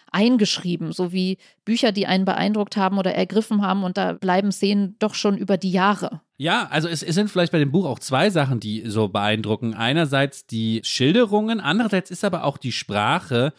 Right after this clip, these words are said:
Speaker 2: wenn sie vielleicht hier und da etwas pathetisch sein mag, aber trotzdem beeindruckend genug, dass es auch als sprachliches Kunstwerk in Erinnerung bleibt.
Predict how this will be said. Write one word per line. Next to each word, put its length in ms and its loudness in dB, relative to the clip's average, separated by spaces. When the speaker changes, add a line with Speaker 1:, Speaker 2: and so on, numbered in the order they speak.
Speaker 2:
wenn 180 -2
sie 120 0
vielleicht 300 -2
hier 220 2
und 100 -2
da 240 0
etwas 400 -2
pathetisch 540 -6
sein 240 0
mag, 220 0
aber 180 -4
trotzdem 640 -4
beeindruckend 600 2
genug, 380 2
dass 160 -4
es 100 -10
auch 100 -6
als 140 -2
sprachliches 540 -4
Kunstwerk 720 -6
in 160 -6
Erinnerung 460 -4
bleibt. 320 -4